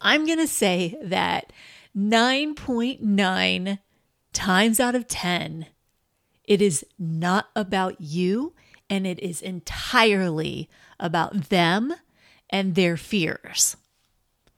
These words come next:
So let's explore what I mean by it being about them. And then we'll get to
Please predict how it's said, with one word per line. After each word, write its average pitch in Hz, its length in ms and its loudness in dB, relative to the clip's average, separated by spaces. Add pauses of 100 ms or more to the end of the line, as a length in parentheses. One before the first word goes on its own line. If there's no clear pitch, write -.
(360)
So 240 240 2
let's 226 380 2
explore 262 640 2
what 202 260 2
I 180 160 2
mean 190 380 -2
by 165 500 -2
it 240 220 0
being 247 280 4
about 175 380 0
them. 151 320 -8 (640)
And 196 220 2
then 214 240 2
we'll 214 140 2
get 196 260 -2
to 175 560 -2